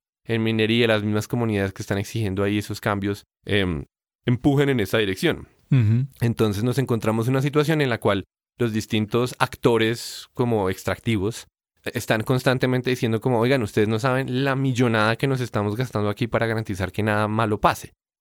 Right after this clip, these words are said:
Speaker 1: O sea, como frescos que estamos conscientes de que esta actividad tiene riesgos
Speaker 2: Ujú.
Speaker 1: y estamos gestionando esos riesgos con un nivel de tecnología, o sea,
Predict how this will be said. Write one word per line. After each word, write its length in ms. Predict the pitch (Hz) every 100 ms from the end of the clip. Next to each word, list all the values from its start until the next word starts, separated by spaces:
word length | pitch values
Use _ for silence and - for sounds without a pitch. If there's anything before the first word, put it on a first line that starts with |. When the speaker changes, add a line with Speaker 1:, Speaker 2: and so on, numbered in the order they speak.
| _ -
Speaker 1:
O 40 |
sea, 120 | 139
como 180 | 127 107
frescos 520 | - 151 180 - 190
que 80 | -
estamos 560 | - 117 120 127 - _
conscientes 640 | - 131 - 175 196 220
de 100 | 208
que 340 | 208 147 113 -
esta 260 | 107 -
actividad 500 | 123 - 139 117 98 - _ _
tiene 560 | - 127 123 123 127 127 _ -
riesgos 680 | 110 131 143 156 311 - - -
Speaker 2:
Ujú. 320 | 131 104 120
Speaker 1:
y 240 | 147 139 131
estamos 360 | 117 - 107 107
gestionando 600 | 147 127 127 110 104 104
esos 200 | 113 127
riesgos 460 | 156 147 131 175 -
con 420 | 156 131 107 - -
un 260 | 135 139 147
nivel 360 | 175 190 196 185
de 80 |
tecnología, 500 | 185 185 175 135 131 123
o 40 |
sea, 180 | 123